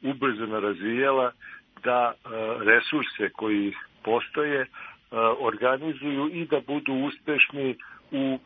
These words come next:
suočavanju sa najrazličitijim, e, problemima i ciljevima sa kojima se suočavaju. Dakle, mnogi zapravo, e, upravo u disciplinovanosti Nemaca pre svega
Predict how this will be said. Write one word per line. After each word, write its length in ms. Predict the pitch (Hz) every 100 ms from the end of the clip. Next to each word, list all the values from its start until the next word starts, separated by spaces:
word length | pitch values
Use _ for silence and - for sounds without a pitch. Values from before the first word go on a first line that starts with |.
| -
suočavanju 760 | 131 123 - 123 123 127 123 120 -
sa 300 | - 120 113 110 _
najrazličitijim, 1000 | 127 127 120 107 117 123 117 - 120 113
e, 40 | 107 - - 117 113 110 107 _ _ _
problemima 640 | 117 113 117 117 120 117
i 60 | 110
ciljevima 520 | - 120 117 117 107 104
sa 80 | 110
kojima 380 | - 113 107 104
se 180 | - 104
suočavaju. 600 | 113 104 - 98 101 95
Dakle, 340 | 101 - 113 - - - -
mnogi 340 | 120 139 117
zapravo, 640 | 95 110 120 120 117 113
e, 540 | - - - - _ 113 110 151
upravo 380 | 131 - 117
u 80 | 113
disciplinovanosti 1400 | 107 107 - 110 - 120 131 117 104 101 98 - 110 98 - -
Nemaca 600 | 110 120 120 101 98 - 104
pre 240 | 113 110 -
svega 340 | 110 107 110